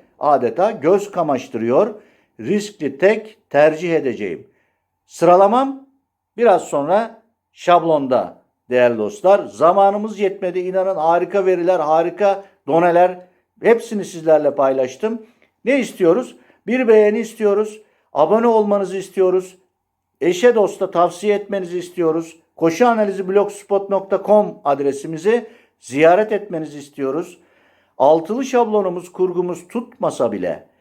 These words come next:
bakın harika istatistiklerden çifteler, ikililer yakalayabiliriz değerli dostlar. Malumunuz bununla ilgili bir video da çektik.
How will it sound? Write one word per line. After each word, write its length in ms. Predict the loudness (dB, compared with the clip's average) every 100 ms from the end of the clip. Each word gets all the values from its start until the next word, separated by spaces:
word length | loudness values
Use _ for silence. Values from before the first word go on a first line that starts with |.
| _ _
bakın 520 | -2 0 -6 -6 -12 _
harika 840 | 0 2 2 -2 -4 -4 -6 _ -20
istatistiklerden 1080 | -20 -8 -8 -8 -20 -2 0 2 0 -2
çifteler, 640 | -8 -12 -12 _ 2 4 2 -2 -18 _ _ _ _
ikililer 580 | -20 -12 -8 -2 0 0
yakalayabiliriz 920 | -2 -6 -2 2 2 2 -2 -6 -2
değerli 300 | 2 2 0
dostlar. 480 | -6 -4 -4 -4 -6 _ _ _
Malumunuz 600 | 2 2 2 -6 -8 -8
bununla 320 | -8 -6 -4
ilgili 340 | -4 -6 -10 -8
bir 240 | -8 -8
video 320 | -10 -2 0
da 120 | 0 -4
çektik. 440 | -8 -8 -12